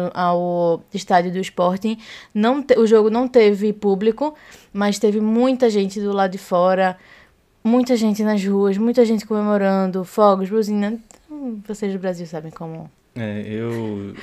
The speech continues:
Speaker 2: eu estudo numa universidade
Speaker 1: Sim.
Speaker 2: próxima ao estádio, do lado do, do
Speaker 1: Uhum.
Speaker 2: estádio, e eu cheguei lá por volta de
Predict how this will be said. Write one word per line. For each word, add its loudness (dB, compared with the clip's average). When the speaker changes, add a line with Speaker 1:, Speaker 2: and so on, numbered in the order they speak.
Speaker 2:
eu -6
estudo -10
numa -12
universidade -8
Speaker 1:
Sim. -12
Speaker 2:
próxima -6
ao -14
estádio, -12
do -6
lado 0
do, -8
do -10
Speaker 1:
Uhum. -4
Speaker 2:
estádio, -10
e -10
eu -6
cheguei -6
lá -2
por -10
volta -6
de -12